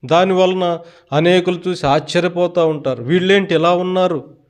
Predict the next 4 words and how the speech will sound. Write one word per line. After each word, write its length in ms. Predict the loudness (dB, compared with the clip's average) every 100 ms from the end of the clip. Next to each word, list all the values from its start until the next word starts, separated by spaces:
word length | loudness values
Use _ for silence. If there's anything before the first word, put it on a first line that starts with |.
| _ _ _ _ _ _ _ _
కాబట్టి 340 | -2 0 0 -4
ప్రియులారా, 720 | -4 -2 0 -2 -2 -6 -10 -18 _ _ _ _ _ _ _ _ _ _ _ _ _ _ _ _ _ _ _ _ _ _ _ _ _ 0
నిజమైనటువంటి 720 | 2 6 6 6 4 2 2
క్రైస్తవుడు 880 | 2 4 4 2 2 4 4 0